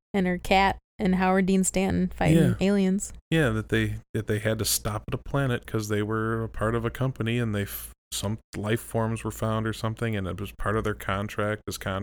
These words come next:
Speaker 2: contractors to, to see what it was. And then, and then the second one is, you know, the company sending military 'cause they wanna capture one. And then the rest of the Alien movies,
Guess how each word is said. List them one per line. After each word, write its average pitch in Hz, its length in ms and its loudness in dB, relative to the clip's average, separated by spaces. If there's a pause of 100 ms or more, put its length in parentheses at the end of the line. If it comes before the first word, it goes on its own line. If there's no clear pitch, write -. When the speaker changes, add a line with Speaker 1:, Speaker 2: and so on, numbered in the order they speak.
Speaker 2:
contractors 104 540 4
to, 92 260 -4 (540)
to - 120 -2
see - 200 2
what 107 160 4
it - 80 -2
was. 101 500 0 (500)
And 107 140 4
then, 104 280 2 (500)
and 107 180 2
then 104 340 2
the 107 100 -2
second 113 400 2
one 110 260 2
is, 107 280 -2
you 107 120 0
know, 104 180 2
the 104 100 -2
company 110 600 0
sending 107 580 0
military 110 420 0
'cause 101 180 -2
they 104 60 2
wanna 101 220 2
capture 107 540 0
one. 107 180 2
And 117 120 0
then 120 200 0 (160)
the 123 80 2
rest 165 240 6
of 120 60 -6
the 107 120 4
Alien 95 260 2
movies, 98 500 -2